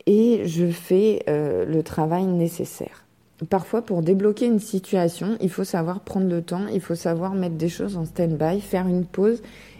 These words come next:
et, et travailler sur autre chose. Et pour être épanoui, il faut,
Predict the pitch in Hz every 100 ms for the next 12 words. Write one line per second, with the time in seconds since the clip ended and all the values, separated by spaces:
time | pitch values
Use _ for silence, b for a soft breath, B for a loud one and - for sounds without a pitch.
0 | - - 170 - 170 - 180 185 185 208
1 | - 170 160 - 202 - 180 - 147 180
2 | 185 - _ _ _ 190 165 202 202 -
3 | 214 226 214 214 254 294 302 185 165 -
4 | - - 214 247 254